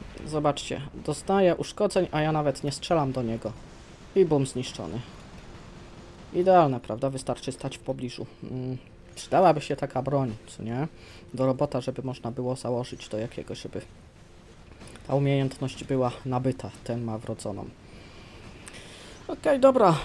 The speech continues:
mm, ale film był nie o tym. Mm, film był o naszym Behemocie i jego przygodach z wyrzutnią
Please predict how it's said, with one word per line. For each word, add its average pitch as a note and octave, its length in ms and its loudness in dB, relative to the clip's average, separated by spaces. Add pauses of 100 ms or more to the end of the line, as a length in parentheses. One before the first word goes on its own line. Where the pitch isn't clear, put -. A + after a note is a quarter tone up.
mm, F#3 540 4 (160)
ale B3 200 4
film A3 300 2
był G#3 180 8
nie F#3 260 6 (140)
o G#3 100 6
tym. D#3+ 300 2 (280)
Mm, D#3 280 0
film F#3+ 340 4
był F#3 320 6
o F3 340 6
naszym E3 440 0
Behemocie F3 800 4
i E3+ 420 2
jego D#3+ 460 4 (1300)
przygodach D#3+ 840 2
z C#3+ 760 2 (1040)
wyrzutnią D#3+ 960 4